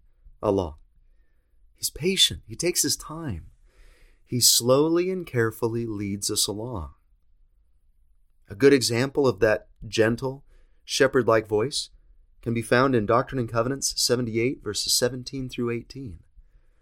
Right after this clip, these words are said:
"Verily, verily, I say unto you, ye are little children, and ye have not as yet understood how great blessings the Father hath in his own hands and prepared for you.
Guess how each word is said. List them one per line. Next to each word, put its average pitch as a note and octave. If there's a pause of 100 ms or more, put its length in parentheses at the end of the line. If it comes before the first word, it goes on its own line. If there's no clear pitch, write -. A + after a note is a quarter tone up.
(480)
"Verily, C3
verily, D3
I C3+
say C#3
unto C#3+
you, B2+ (640)
ye A#2
are A2
little D#3+
children, A#2+ (560)
and B2+
ye D#3
have E3+
not G#3
as A3
yet G3+
understood F3+
how D3
great D3
blessings C3
the C3
Father D#3+
hath A#2 (340)
in C#3+
his D#3
own E3+
hands B2
and D3+
prepared F3
for A2
you. E2+